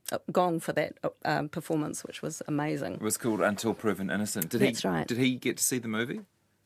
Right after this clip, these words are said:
Speaker 1: David? Oh,
Speaker 2: Yeah.
Speaker 1: yes, he did. Yeah, yeah. Yeah, he, he, and he, we went to the, uh, pre-, preview. It was a cast and crew, I think, preview in Wellington, and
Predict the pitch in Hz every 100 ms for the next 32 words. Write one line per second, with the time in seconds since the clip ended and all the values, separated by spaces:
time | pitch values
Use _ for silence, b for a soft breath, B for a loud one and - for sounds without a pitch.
0 | _ - 208 214 226 - 190 214 202 214
1 | 170 143 - _ _ _ - 247 262 247
2 | - - 202 202 277 - 277 349 330 B
3 | B - 226 220 - - 220 220 - 185
4 | - _ - - - - 190 185 180 -
5 | - - - 240 170 - - 180 - -
6 | - - - - - 160 156 170 170 175
7 | - - - - 175 170 156 160 170 -
8 | 156 - 151 151 147 151